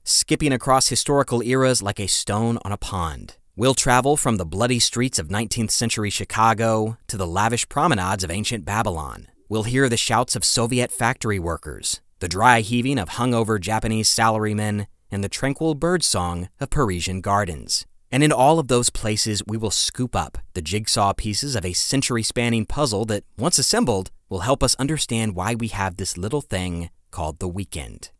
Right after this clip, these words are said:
And more importantly, just how fragile it actually is. But to understand where the weekend comes from, we have to understand where the seven-day week itself comes from.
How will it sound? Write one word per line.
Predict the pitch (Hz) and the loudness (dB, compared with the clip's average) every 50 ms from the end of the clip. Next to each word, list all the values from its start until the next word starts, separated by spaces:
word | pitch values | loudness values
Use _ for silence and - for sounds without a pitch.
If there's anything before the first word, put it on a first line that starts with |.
| _ _ | _ _
And | - 110 147 | 0 2 6
more | 185 233 208 | 6 8 6
importantly, | - - 208 214 196 143 117 113 120 113 | 6 6 4 4 4 4 2 2 0 0
just | 101 135 165 - - | 0 0 0 0 0
how | 127 131 127 | 0 -2 0
fragile | 123 - - - 139 131 135 127 104 101 78 73 73 71 - - _ | 0 -2 -2 0 2 2 2 2 0 -2 -4 -6 -8 -10 -14 -16 _
it | - - | -2 -2
actually | - 78 78 - - - 82 73 80 80 82 | 0 0 -2 -4 -6 -8 -6 -8 -8 -6 -6
is. | 92 95 82 67 - - - - - _ _ _ _ _ _ - | -6 -6 -6 -6 -4 -4 -4 -4 -4 _ _ _ _ _ _ 0
But | 120 - | 0 2
to | - - | 2 2
understand | - 247 262 240 - - 175 160 151 120 | 2 2 2 2 2 4 4 4 4 4
where | 87 101 117 - 240 | 2 4 4 4 4
the | 202 190 | 4 0
weekend | 82 95 131 131 - - - 170 220 180 104 90 107 165 226 - - | -2 -2 -2 -2 -2 -4 -4 -2 0 0 0 0 -2 -4 -6 -10 -10
comes | - - 107 82 78 - | -6 -4 -4 -2 -2 -2
from, | - - 82 78 76 78 87 107 - - _ _ _ - | -2 -2 -4 -4 -6 -6 -8 -8 -10 -12 _ _ _ -2
we | 117 131 | 0 2
have | 165 208 - | 4 4 4
to | - - | 2 2
understand | 165 160 156 151 - - 139 131 131 107 85 | 2 2 2 2 0 0 2 2 2 0 0
where | 92 113 139 | 0 0 0
the | 135 127 | 2 2
seven-day | 117 - - - 117 120 135 127 120 107 107 104 107 101 | 0 0 0 0 0 0 2 0 0 2 0 0 0 -2
week | 87 92 95 90 - - | -2 -4 -6 -6 -6 -6
itself | 110 110 - - - - 190 208 165 - - - - - - - - | -6 -4 -2 -2 -2 2 2 2 2 0 -2 -4 -4 -4 -8 -16 -8
comes | - 123 110 95 - | -2 -2 0 0 0
from. | - - 95 90 78 65 52 50 | -2 -2 -2 -4 -4 -4 -10 -14